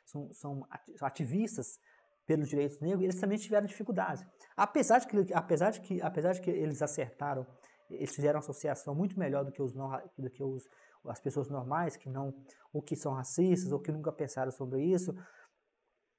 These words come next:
eles compararam contra pessoas que lutam pelos direitos negros. Então, tão, tão, então são pessoas que tão, pessoas que estão sendo expostas diariamente e, e ativamente contra, pela defesa.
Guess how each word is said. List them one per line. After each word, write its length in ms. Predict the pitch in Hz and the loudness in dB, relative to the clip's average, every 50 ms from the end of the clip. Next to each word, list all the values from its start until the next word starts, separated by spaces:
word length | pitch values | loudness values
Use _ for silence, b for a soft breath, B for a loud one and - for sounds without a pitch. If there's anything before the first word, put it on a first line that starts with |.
| _ _ | _ _
eles 200 | - 156 156 156 | 0 0 0 2
compararam 520 | - - 208 208 214 170 147 151 175 208 220 214 - - | 2 -2 2 4 4 6 6 6 4 4 2 -2 -4 -4
contra 480 | - 180 196 226 214 185 233 233 226 - _ b b b | 0 2 4 4 4 2 0 0 0 -4 _ b b b
pessoas 460 | - 185 175 180 - 175 185 190 190 - | 2 2 2 4 4 4 4 4 2 0
que 140 | - 208 | 0 4
lutam 340 | 196 175 202 247 214 190 185 | 6 6 6 6 4 2 0
pelos 200 | 180 165 160 156 | 2 2 2 4
direitos 340 | 156 147 143 143 143 - - | 4 4 4 2 0 -4 -2
negros. 240 | 139 135 131 117 117 | 2 2 2 2 2
Então, 100 | 156 156 | -2 -4
tão, 180 | - - 202 | 0 0 0
tão, 180 | 180 214 254 226 | 2 2 2 0
então 160 | 185 185 220 214 | 2 0 -2 -2
são 120 | - 226 | -2 -2
pessoas 280 | - 214 196 208 - - | -2 -2 -2 -2 -8 -8
que 40 | |
tão, 140 | - 233 220 | -8 -8 -8
pessoas 380 | - - 190 175 - - 185 180 | -4 -2 -2 -2 0 0 -2 -2
que 80 | - | -4
estão 160 | - - 190 185 | -6 -8 -8 -4
sendo 160 | - 202 220 | -2 0 0
expostas 520 | 214 - - - 175 180 175 - 190 160 | 0 -2 -2 -2 -2 -2 0 0 0 0
diariamente 640 | 143 175 214 233 226 214 185 151 156 175 208 208 - - - - - | 2 2 2 2 2 0 -2 0 0 -2 -2 -2 -6 -10 -12 -10 -4
e, 240 | 175 185 202 - 180 | -4 -4 -2 0 0
e 40 | 196 | 0
ativamente 600 | 202 196 202 208 190 196 185 160 165 175 175 - | 0 0 -2 -2 0 0 0 0 -2 -4 -6 -6
contra, 420 | - 180 185 175 180 180 180 180 B B B B B B | -4 -2 -2 0 2 0 0 0 B B B B B B
pela 160 | - 175 170 170 | 4 6 6 6
defesa. 480 | 175 180 180 - 151 143 127 135 131 | 6 4 0 2 2 2 2 0 -4